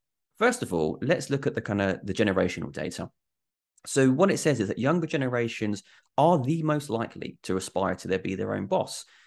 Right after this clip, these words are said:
So seventy-six percent of Gen Z and millennials saying that this is their goal. Their goal is to basically be in their boss's position at some point. Versus sixty percent, sixty-three percent even, of those who are Gen X and older.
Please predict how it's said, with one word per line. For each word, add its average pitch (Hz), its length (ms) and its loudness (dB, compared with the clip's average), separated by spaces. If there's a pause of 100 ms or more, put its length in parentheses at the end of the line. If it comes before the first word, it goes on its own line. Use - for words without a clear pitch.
(140)
So 107 460 4
seventy-six 185 760 -2
percent 107 440 -2 (160)
of 90 360 0
Gen 90 280 0
Z 85 240 -2 (420)
and 98 160 0
millennials 98 460 2
saying 92 320 -2
that 92 180 -2
this 131 220 2
is 117 100 -4
their 92 180 0 (100)
goal. 64 280 -6
Their 107 180 4
goal 90 280 0
is 90 100 -8
to - 80 -10
basically 87 380 -4
be 80 140 -8
in 73 80 -8
their 78 120 -10
boss's - 320 -8
position - 380 -14
at - 80 -20
some - 220 -16
point. - 220 -20 (1200)
Versus 139 300 2
sixty - 560 -2
percent, - 560 -2
sixty-three - 540 -6
percent - 340 -2
even, - 320 -6
of - 140 -10
those 95 240 2
who 95 140 -2
are 98 60 0
Gen 101 220 0
X - 200 -6
and - 140 -10
older. 104 320 -2